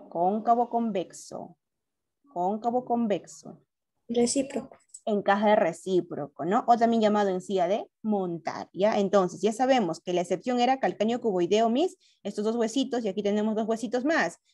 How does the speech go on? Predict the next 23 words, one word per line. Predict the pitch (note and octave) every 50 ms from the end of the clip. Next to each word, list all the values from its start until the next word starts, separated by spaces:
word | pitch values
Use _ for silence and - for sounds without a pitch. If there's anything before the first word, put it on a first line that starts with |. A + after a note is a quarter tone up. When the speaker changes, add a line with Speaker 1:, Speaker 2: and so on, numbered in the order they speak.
| _ _ -
Speaker 1:
Astrágalo, | - G3 F#3+ - - A#3 C4 C4 C4+ C4 C4+ C#4+ D4 - -
escafoides, | G#3+ - - F#3 F3+ - F#3 A3+ B3+ G#3 E3 D3 - -
¿no? | - A3+ - - - -
Astrágalo, | - - - F#3+ G#3+ A3 A3+ A3+ A#3
escafoideo. | A3+ - - G3+ - - - D#3+ D#3+ G3+ F#3+ D#3+ A#2 - - _ _ _ _ _ _ -
Entonces, | B3 C4+ C4 D4 C#4 A3+ G3 G3 G3+
la | A3 A#3
articulación | A#3 A#3 A#3 - C4+ - C#4 C4+ C4+ C#4+ C#4 C#4+ F4+ G4 G4 F#4+ - -
astrágalo, | A3+ A3 G#3+ A3 - B3+ C4 B3+ A#3+ G#3+ F#3+ F3 E3+ E3 - - _
escafoides | - G3+ F#3+ - - F3+ F3+ - - F#3+ G#3 G3+ G3 F3 G3 A#3+ E4 - B3
o | F3+ E3+
astrágalo, | D#3+ - _ - G3 G3+ F#3+ F#3 F3 E3 D#3+ D#3+ - -
escafoideo | F3+ F3+ - - F3 F3 - - D#3+ D#3+ D#3+ F#3+ G#3 A#3 C#4 F4 - _ _ _
viene | - C4+ C#4+ D#4+
a | D4+
ser | D#4 D4+ D4
una | D4 C#4+ C#4+
articulación | C#4 C#4 - G#3 - - F#3+ F3+ F#3 - G#3+ A3 A3
de | F#3+ F#3
tipo | - G3+ G3+ G3 - A3+ B3 B3 - _ -
enartródica, | G3 F#3+ F#3 F3 E3+ E3 - _ - G3 G#3+ G#3+ G3+ F3 D#3+ - - - - -
¿ya? | E3 G3 A3 A3+ -
Enartrosis, | A3 G#3 F#3+ F#3 F3+ F3 F3 - - G#3 A3 A#3 A3 - - E3+ C#3 - -